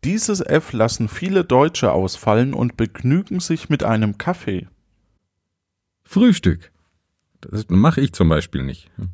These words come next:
Speaker 1: Ja. <laughs> Dieses F beschreibt eine drahtlose Technologie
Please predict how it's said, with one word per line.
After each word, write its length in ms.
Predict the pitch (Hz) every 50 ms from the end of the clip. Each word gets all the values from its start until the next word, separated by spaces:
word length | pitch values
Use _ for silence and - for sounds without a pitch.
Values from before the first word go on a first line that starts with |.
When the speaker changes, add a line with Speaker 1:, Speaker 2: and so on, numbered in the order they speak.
| - _ -
Speaker 1:
Ja. 320 | - 247 117 101 90 - - - - - - - -
<laughs> 100 | - 110 - - - _ _ _ - - - - - - - - - - _
Dieses 360 | 139 175 202 208 - 202 -
F 340 | - - 143 165 175 - -
beschreibt 640 | - - 135 - - - 107 107 131 147 - - -
eine 220 | 117 113 107 104
drahtlose 880 | 87 - 95 - 98 101 120 180 196 - - 151 143 147 143 - - -
Technologie 800 | - 120 117 - - - 110 101 95 98 - - 120 135 170 190